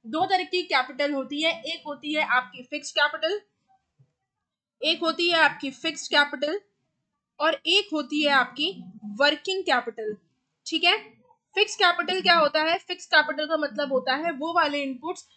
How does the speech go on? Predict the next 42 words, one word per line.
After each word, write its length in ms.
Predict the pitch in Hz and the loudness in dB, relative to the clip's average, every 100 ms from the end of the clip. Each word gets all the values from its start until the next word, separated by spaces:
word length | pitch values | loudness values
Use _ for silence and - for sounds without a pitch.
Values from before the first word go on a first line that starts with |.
| _ | _
जिनको 260 | 262 294 349 | -8 -2 4
आप 160 | 330 320 | 6 6
production 500 | 294 262 247 302 311 | 2 0 -2 -6 -4
में 220 | 339 233 | -4 2
बार 260 | 254 285 | 4 4
बार 200 | 285 294 | 4 0
यूज़ 260 | 294 254 269 | 0 -4 -8
कर 140 | - | -6
सकते 340 | 254 254 - 269 | -6 -6 -6 -2
हो। 320 | 285 320 - _ _ | 0 0 -6 _ _
एक 220 | 320 359 330 | 0 0 4
बार 160 | 339 | 4
अगर 200 | 320 330 | 4 4
आपने 260 | 302 302 302 | 2 2 -2
investment 460 | 285 277 294 311 302 | 0 -2 -2 -8 -6
कर 100 | 233 | -6
दिया 220 | 269 311 | -4 -4
तो 120 | 349 | -4
production 460 | 339 262 247 311 311 | -8 -4 -4 -6 -14
के 140 | 277 | -12
लिए 100 | 285 | -2
आप 120 | 311 | -2
बार 220 | 240 247 | 2 0
बार 120 | 247 294 | 0 -2
उसे 240 | 269 285 | -4 -6
यूज़ 260 | 240 254 - | -12 -12 -10
कर 120 | 240 | -10
सकते 300 | 240 226 285 | -10 -14 -6
हो, 100 | 320 | -6
जैसे 300 | 277 254 269 | -6 -10 -12
कि 140 | 185 | -10
हो 160 | 277 226 | -6 -4
गया 180 | 262 330 - - - | 0 0 -2 -18 -16
land 420 | 185 269 302 339 | -4 4 4 4
हो 100 | 262 240 | 2 2
गया, 180 | 277 294 | 0 -2
tools 420 | 302 311 330 302 | -4 -4 -2 -2
हो 120 | 254 | -2
गए, 140 | 240 277 | -2 -2
machinery 500 | 277 240 320 294 294 | -2 -2 -4 -2 -4
हो 140 | 226 | -4
गई। 160 | 208 | -6